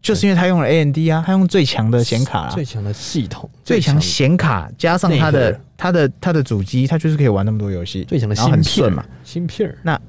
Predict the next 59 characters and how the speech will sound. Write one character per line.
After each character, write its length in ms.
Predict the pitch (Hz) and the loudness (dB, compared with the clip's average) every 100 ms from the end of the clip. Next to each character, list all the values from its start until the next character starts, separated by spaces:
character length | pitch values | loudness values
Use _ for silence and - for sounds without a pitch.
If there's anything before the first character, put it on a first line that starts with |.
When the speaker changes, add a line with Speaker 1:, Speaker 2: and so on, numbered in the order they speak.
| - | 0
Speaker 1:
A 100 | 175 | 4
M 80 | 147 | 4
D 160 | 165 156 | 4 2
尬 200 | 170 151 | 2 2
上 160 | 156 | 4
去， 160 | 143 147 | 4 2
车 400 | - - 170 170 | 0 0 2 4
用 280 | 185 156 107 | 4 4 2
以 100 | 98 | 0
后， 260 | 123 110 - - | -2 -2 -8 -8
Speaker 2:
对。 200 | 101 95 _ _ _ _ | -6 -6 _ _ _ _
Speaker 1:
你 120 | - 131 | -4 0
还 140 | 139 | 2
能 120 | 165 | 2
限 200 | 160 170 | 4 2
制 120 | 147 | 4
它 160 | 131 123 | 4 2
什 120 | 120 | 0
么？ 100 | - - - _ _ _ _ _ _ _ | -6 -14 -20 _ _ _ _ _ _ _
Speaker 2:
它 160 | - | -4
就 80 | 127 | -2
不 100 | 123 | 0
能 140 | 113 98 | -2 -2
限 180 | 101 | -4
制 160 | 95 98 | -2 -4
了。 180 | 85 107 - | -4 -8 -6
Speaker 1:
没 180 | 156 180 | 0 2
有 120 | 196 | 4
人 160 | 120 113 | 4 4
可 80 | 135 | 4
以 60 | |
限 180 | 120 123 | 2 2
制 100 | 120 | 0
它， 140 | 123 | 0
Speaker 2:
没 80 | 123 | 2
有 60 | 147 | 2
人。 80 | 143 | 2
Speaker 1:
能 80 | |
限 60 | 175 | 2
制 80 | 165 | 2
它 220 | 156 143 | 2 2
只， 240 | 139 135 - | 2 -2 -2
只 100 | - | 0
有 80 | 127 | 2
它 140 | 120 | 2
自 100 | 123 | 0
己。 180 | 107 98 - | -2 -6 -4
Speaker 2:
它 80 | |
就 80 | 170 | -2
装 180 | 160 170 | 0 0
一 40 | |
台 80 | 156 | 0
P 160 | 123 135 | 2 2
S 200 | 131 113 | 2 0
五 80 | 92 | -2
在 100 | 98 | -4
上 160 | 98 90 | -4 -6
面。 160 | 95 - _ _ _ - | -8 -14 _ _ _ -8
Speaker 1:
啊， 180 | - 151 | -2 -2